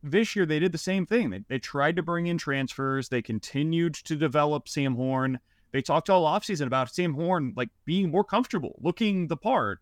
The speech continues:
figuring out his diet, figuring out what it was like to be a college student, like, all of these different things. And in the end,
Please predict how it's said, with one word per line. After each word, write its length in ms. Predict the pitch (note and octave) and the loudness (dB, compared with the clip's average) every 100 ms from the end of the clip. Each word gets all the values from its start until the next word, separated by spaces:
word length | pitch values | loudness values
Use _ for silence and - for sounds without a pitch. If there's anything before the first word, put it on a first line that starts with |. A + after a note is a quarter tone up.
| - | -4
figuring 380 | F#3 F#3+ F3+ F3 | -2 0 0 0
out 160 | E3+ | 0
his 100 | E3+ | 0
diet, 440 | - E3+ D#3+ B2+ - | 2 2 4 2 0
figuring 400 | F3 E3 E3 D#3+ | -2 0 0 2
out 200 | E3 C#3+ | 2 2
what 160 | C#3 | 0
it 80 | E3+ | 0
was 140 | D#3 D3+ | 0 0
like 160 | D#3+ - | 0 0
to 80 | |
be 120 | D3+ D#3 | -2 -2
a 60 | |
college 500 | - - D#3 D#3 - | -2 -2 0 0 -4
student, 320 | - D#3+ C#3 - | -2 0 0 -2
like, 80 | - - | -10 0
all 180 | E3 | 2
of 80 | F#3+ | 4
these 160 | E3 D#3 | 2 -2
different 260 | C#3+ C3+ C3 | -2 -4 2
things. 400 | A3+ D3 A#2+ - _ _ _ _ _ _ | 2 2 -2 -8 _ _ _ _ _ _
And 220 | D3+ D3+ C#3 | 0 2 2
in 80 | |
the 180 | C#3+ F#3+ | 2 2
end, 280 | B3 F#3+ A#3+ | 2 0 -4